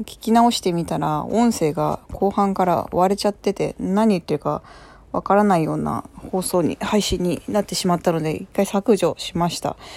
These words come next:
それからすぐ配信できればよかったんですけど、ちょっと間が空いてしまってすいません。えー、前回話した内容っていうのは、えーと、まあ、シャープ二十五の回ですね。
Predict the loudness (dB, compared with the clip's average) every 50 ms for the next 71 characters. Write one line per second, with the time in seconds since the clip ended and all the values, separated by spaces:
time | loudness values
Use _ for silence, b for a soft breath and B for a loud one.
0 | B B B B B -6 0 2 2 4 6 6 6 8 6 4 2 -2 -4 -2
1 | 0 2 2 4 2 2 0 0 0 0 0 0 0 0 2 2 2 0 0 -2
2 | -2 -2 -6 -6 -6 -8 -8 -8 -6 -6 -6 -4 -4 -2 -2 -2 0 2 2 2
3 | 2 0 -4 -4 -2 -4 -4 -4 -4 -6 -6 -6 -10 -12 -8 -6 -4 -2 -2 -4
4 | -6 -8 -10 -12 -12 -16 B B B B B B B B B B B B B B
5 | B B B B B -2 0 2 4 4 4 4 4 4 2 2 2 0 -2 -2
6 | -4 -4 -4 -4 -2 -2 -2 -2 -2 -2 4 4 6 6 6 4 4 2 4 2
7 | 2 2 2 2 2 0 0 2 2 2 2 2 2 4 6 6 4 4 2 2
8 | 2 2 2 2 2 4 6 6 6 4 0 -4 -14 -20 -6 -2 0 0 0 0
9 | _ 0 2 4 6 6 6 4 4 4 4 2 2 0 0 -2 -4 -6 b b
10 | b b b b b b b b b b b b b b b b -4 -4 -4 -4
11 | 0 4 6 6 6 6 2 4 4 2 4 2 0 2 4 4 4 4 2 0
12 | 0 0 0 0 -2 -6 -4 -2 0 0 0 0 -2 -6